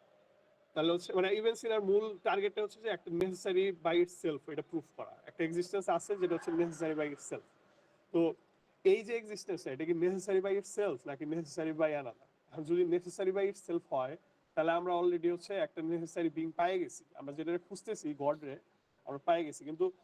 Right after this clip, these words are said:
আহ, এখানে একটু স্কেপটিক্যাল হইলাম যে আমরা ধরলাম যে হচ্ছে যে, যে এক্সিস্টেন্স আমরা নিছি সেটা হচ্ছে একটা কন্টিনজেন্ট এক্সিস্টেন্স বা হচ্ছে necessary by another। তো এটা হচ্ছে ডিপেন্ড করবে হয়তো অন্য একটা নেসেসারি,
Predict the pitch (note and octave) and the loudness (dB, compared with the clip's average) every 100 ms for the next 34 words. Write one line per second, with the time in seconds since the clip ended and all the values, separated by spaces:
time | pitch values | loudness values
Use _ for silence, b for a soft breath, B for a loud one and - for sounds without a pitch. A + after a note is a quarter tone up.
0 | b b F3 F3 E3 - F#3+ F#3+ F#3+ F#3 | b b 2 2 0 -2 -2 -2 -4 -6
1 | - F#3 F3+ F#3+ F3 E3 E3 G3 F3 D#3+ | -4 -4 -2 -2 -2 0 -2 -2 0 0
2 | D#3+ C#3 D3+ D#3+ D#3+ D#3+ - C#3+ D#3 C3 | 0 -2 0 0 0 -6 -6 -6 -8 -10
3 | C3 D#3+ D#3+ D#3 D3+ E3+ D#3+ E3 D#3 D#3 | -6 -2 -2 -4 -6 -6 -2 -2 0 0
4 | F3+ F3 F3 E3+ D3+ D3 E3 C#3 - - | 0 0 -6 -4 -4 -4 -4 -6 -6 -2
5 | E3+ E3+ D#3 D3 D3+ D3 D3 - F3+ D3 | -2 -2 -6 -6 -6 -8 -10 -4 -2 0
6 | C#3 - C3+ B2 _ _ - D#3+ D#3 D#3+ | -2 -4 -8 -8 _ _ -4 -4 -2 -4
7 | D3+ D3 C3 B2+ B2 D#3 - _ _ - | 0 0 0 -4 -6 -8 -10 _ _ -6
8 | D#3 D#3 F3 E3+ F#3+ C#3 F#3 G3 F#3 G3 | 0 2 0 -2 -6 -6 -2 -2 0 -2
9 | D#3 D3+ G3 _ _ _ _ - C3+ E3 | 0 -2 -4 _ _ _ _ -10 0 0
10 | F#3+ G#3 - F#3+ G#3+ A3+ A3 - G3+ F3 | 0 -6 0 0 0 -2 -2 -4 -2 2
11 | F#3 F#3+ G3 G3+ G#3 | 2 0 -2 0 0